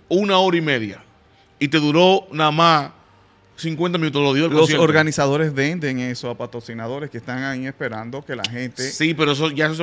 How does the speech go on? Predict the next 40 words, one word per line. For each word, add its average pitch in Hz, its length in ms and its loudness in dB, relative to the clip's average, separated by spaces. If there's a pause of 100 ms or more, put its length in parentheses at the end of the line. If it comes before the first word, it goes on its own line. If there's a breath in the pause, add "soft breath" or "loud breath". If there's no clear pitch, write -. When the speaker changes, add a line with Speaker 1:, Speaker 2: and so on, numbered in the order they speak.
(120)
Speaker 1:
es 143 80 0
otra 156 240 0
cosa, 127 400 -2
porque 120 420 -6
tú 135 120 -10
me 139 60 -6
estás 151 100 -4
hablando 151 200 -2
del 131 100 -4
público 139 340 -4
que 113 80 -8
va 123 100 -4
a 120 60 -8
demandar. 107 440 -10 (760 loud breath)
Óyeme, 143 360 2 (240 soft breath)
te, 151 140 2
te, 170 320 0
te, 156 180 -10
te, 180 360 -10
te, 131 300 2 (260)
te 160 80 2
estaba 202 180 4
dando 233 160 4
el 208 60 6
ejemplo 175 500 4 (400)
de 135 160 2
Marc 156 240 4
Anthony. 107 320 0
Marc 170 220 0
Anthony 208 420 0
hizo 185 220 -2
un 190 40 -8
concierto 185 300 0
aquí, 117 380 -4 (200)
con 117 120 -14
la 117 60 -4
autoridad 120 220 -2
me 123 80 -2
acuerdo 117 280 -6
yo, 85 180 -14